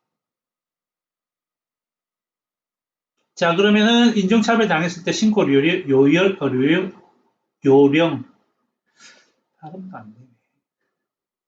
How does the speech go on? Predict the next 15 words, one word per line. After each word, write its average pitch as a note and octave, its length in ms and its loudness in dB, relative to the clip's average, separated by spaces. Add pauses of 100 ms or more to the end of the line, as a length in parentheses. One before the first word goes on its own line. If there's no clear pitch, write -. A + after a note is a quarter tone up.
(680)
이렇게 F#3 200 -2
나옵니다. D3 760 -2 (1200)
이렇게 E3+ 320 -2
심각해지고 F3 760 -2
있다. D3 600 -4 (800)
이런 F3+ 480 -2 (760)
단체에서 D#3+ 580 -4
이런 E3+ 280 -4
신고 E3 300 -8
접수를 D#3 380 -6
받고 D#3+ 360 -6
있다. B2+ 260 -8
데이터를 C3 460 -10
하기 C#3+ 240 -10
위해서. A#2+ 420 -10